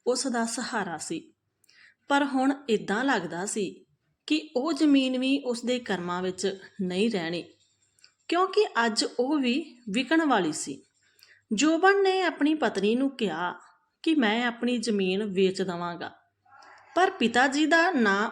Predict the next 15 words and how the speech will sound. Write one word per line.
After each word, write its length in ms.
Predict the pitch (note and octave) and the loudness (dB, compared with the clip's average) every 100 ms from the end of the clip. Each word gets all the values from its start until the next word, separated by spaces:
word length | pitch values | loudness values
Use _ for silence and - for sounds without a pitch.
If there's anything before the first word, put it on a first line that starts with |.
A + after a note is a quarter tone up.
| A3+ | -4
ਬਦਨਾਮ 540 | G#3 G3 G3+ G3 G3 | -2 0 0 2 0
ਨਹੀਂ 180 | F3+ A3 | 0 0
ਹੋਣ 260 | D4 C4 E3+ | 2 2 0
ਦੇਵਾਂਗਾ।" 480 | F3 F#3 F#3+ D3+ - - _ _ _ _ _ | 0 -2 -4 -6 -12 -18 _ _ _ _ _
ਜੋਬਨ 420 | G3 F#3+ F#3 A3 A3 | 2 4 4 2 -2
ਦੀ 120 | B3+ | -2
ਪਤਨੀ 520 | G#3 F3+ F3 F#3+ F#3+ - _ _ _ _ - _ - _ _ | -2 -2 -2 -2 -2 -12 _ _ _ _ -20 _ -20 _ _
ਅੱਖਾਂ 420 | D4 D4 - G4 F4 | -2 -2 -2 2 2
ਵਿੱਚ 260 | D#4 D4+ D4+ - | 2 -2 -6 0
ਹੰਝੂ 300 | C#4 - C#4 | 0 0 0
ਲਿਆ 220 | E4+ E4 | 0 0
ਕੇ 220 | G#3+ G3+ G3 | -2 -2 -2
ਬੋਲੀ 460 | F3+ D#3 D#3+ G3 F#3+ - _ _ _ _ _ - | -2 -4 -2 -2 -4 -12 _ _ _ _ _ -4
ਕਿ 80 | D4+ | -2
"ਤੁਹਾਡੀ 540 | D#4 C#4+ C4+ F#3 B3 | 0 -2 -4 -2 -4